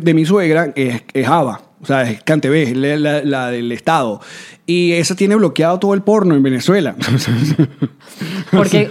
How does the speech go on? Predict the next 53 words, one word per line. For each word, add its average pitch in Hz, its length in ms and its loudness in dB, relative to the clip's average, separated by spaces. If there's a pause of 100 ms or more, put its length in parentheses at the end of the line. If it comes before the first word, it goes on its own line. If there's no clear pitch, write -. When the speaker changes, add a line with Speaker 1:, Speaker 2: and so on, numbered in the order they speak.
(140)
Speaker 2:
se 196 140 -2
sabe 214 240 4
perfectamente 214 600 2
que, 190 60 0
sobre 190 220 0
todo 220 160 2
en 262 40 2
los 262 80 2
momentos 220 400 2
de 214 60 2
estrés, 208 460 0
Speaker 1:
Paja. 143 500 0
Speaker 2:
paja 185 240 2
larga. 220 300 2
Speaker 1:
Paja 151 220 2
relax. 156 640 0
Speaker 2:
Paja 214 260 2
larga. 165 280 4
Speaker 1:
Paja 143 160 0
calmar 151 340 0
de, 233 200 2
de, 165 140 2 (160)
de 147 60 2
emergencia. 139 680 0
Speaker 2:
Ujú. 190 260 0 (640)
<laughs> - 0 -
"Vístanme 262 560 2
lento 240 320 4
que 247 60 2
voy 226 120 4
deprisa", 233 380 2
decía 175 180 2
Bonaparte. 170 540 0 (140)
Speaker 1:
Yo, 165 100 2
Xvideo, 240 540 2
no, 196 180 2
es 254 80 6
que 247 60 -2
Speaker 2:
"Paja 285 80 6
Speaker 1:
no, 285 60 4
Speaker 2:
lenta 285 300 4
porque 226 220 2
estoy 220 220 2
apurado". 190 360 4
Speaker 1:
y 156 60 4
que 180 100 2
no 190 100 2
se 220 120 0
puede 233 260 0
ver. 226 280 2
Yo, 135 180 -2
"Ah, 160 80 4
bueno. 127 380 -4